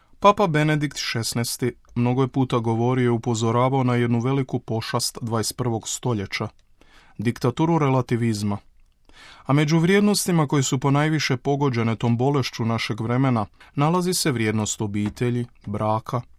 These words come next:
odnosa roditelja i djece. Kao što je gotovo sve na ovome svijetu postalo relativno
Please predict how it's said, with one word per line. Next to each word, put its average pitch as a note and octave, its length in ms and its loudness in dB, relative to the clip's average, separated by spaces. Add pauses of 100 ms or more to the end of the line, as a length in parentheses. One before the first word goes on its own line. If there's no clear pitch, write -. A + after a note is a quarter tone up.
(260)
odnosa C3 460 0
roditelja G2+ 500 -4
i G2 40 -6
djece. G2+ 420 -6 (1200)
Kao G#3 160 0
što - 200 -2
je A3 60 2
gotovo G#3+ 440 0
sve E3 280 2
na E3+ 100 4
ovome F3 300 2
svijetu C#3 420 0
postalo B2+ 720 0 (200)
relativno A2+ 880 -2